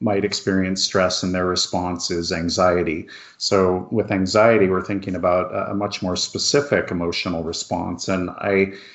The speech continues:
I describe anxiety as a future-oriented emotional response to a perceived threat. And by that, I mean that whenever you anticipate that something bad will happen, that it'll be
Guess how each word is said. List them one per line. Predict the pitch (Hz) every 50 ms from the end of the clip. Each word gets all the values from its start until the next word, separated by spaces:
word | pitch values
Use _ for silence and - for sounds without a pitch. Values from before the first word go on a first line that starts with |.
| - - _ _ _ -
I | 120 120 131
describe | 120 117 110 - - - 104 101 95 101
anxiety | 95 92 92 87 101 92 92 92 92 90 92 90 95 98
as | 95 92 90 90 90 85 - 98
a | 95 90 90 87
future-oriented | - - - 139 139 127 - - - 117 107 101 - 107 107 107 107 104 101 98 98 98 95 98 - 104 95 95 95
emotional | - 104 101 98 104 104 - - - 110 101 98
response | 95 98 92 - - - - 90 90 92 92 92 92 - - -
to | - - 98 90
a | 87
perceived | - - 95 98 - - 110 98 95 95 - -
threat. | - - - - - - - - - - - - - - - - - - _ _ -
And | - 98
by | 101 104 101
that, | 104 107 107 107 104
I | 104
mean | 101 101 101 98 98 98 95
that | 95 92 95 - - - -
whenever | 104 98 98 104 107 107 117
you | 117 113 113 113
anticipate | 110 104 101 98 - - 135 - - - 98 - - - 95 87 90 87 -
that | - 98 -
something | - - 104 110 107 - 113 107 95
bad | 104 98 98 98 92 95
will | 92 82
happen, | 78 92 85 82 82 - 85 80 80 80 85 90 - -
that | 95 85 90
it'll | 92 98 98
be | 95 104 98 98 95